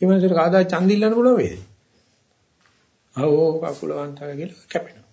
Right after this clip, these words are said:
ඒක තියාගෙන පැත්තකට නෑ ඉන්නේ. ඒක, ඒක නැති දේවල් වලට සම්බන්ධ නෑ. ඒ වගේ මේ, මේක සමතේ මේ ඉවසන අනවශ්‍ය ප්‍රශ්නයක් ඇති කරන දේ.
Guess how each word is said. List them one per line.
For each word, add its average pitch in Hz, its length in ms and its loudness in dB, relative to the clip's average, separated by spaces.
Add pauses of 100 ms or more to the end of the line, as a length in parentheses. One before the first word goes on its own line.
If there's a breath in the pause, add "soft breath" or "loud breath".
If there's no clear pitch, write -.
(340 soft breath)
ඒක 262 260 4
තියාගෙන 302 480 2
පැත්තකට 349 340 -8
නෑ 370 180 -6
ඉන්නේ. 202 200 2
ඒක, 123 200 0
ඒක 131 180 0
නැති 131 240 -6
දේවල් 139 260 -2
වලට 233 220 4
සම්බන්ධ 247 360 2
නෑ. 135 140 -2
ඒ 160 80 2
වගේ 190 200 4
මේ, 190 160 2
මේක 185 280 0
සමතේ 160 400 -6
මේ 165 140 -4
ඉවසන 170 320 -4
අනවශ්‍ය 240 880 -4
ප්‍රශ්නයක් 185 400 -2
ඇති - 180 -10
කරන 127 240 -14
දේ. - 160 -20